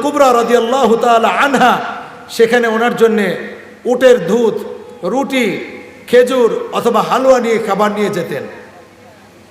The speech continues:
দুই তিন লিটার পানি নিয়ে এখন সিঁড়ি বানানো আছে, উঠতে এবং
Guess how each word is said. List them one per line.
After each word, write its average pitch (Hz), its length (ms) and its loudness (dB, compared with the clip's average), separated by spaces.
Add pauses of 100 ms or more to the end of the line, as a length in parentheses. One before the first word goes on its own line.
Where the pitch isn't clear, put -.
(280)
দুই 185 180 2
তিন 190 160 0
লিটার 190 300 0 (100)
পানি 185 260 -2
নিয়ে 202 200 -2
এখন 175 420 -2 (140)
সিঁড়ি 220 200 -2
বানানো 190 380 0
আছে, 170 320 0 (120)
উঠতে 226 340 -2
এবং 196 240 0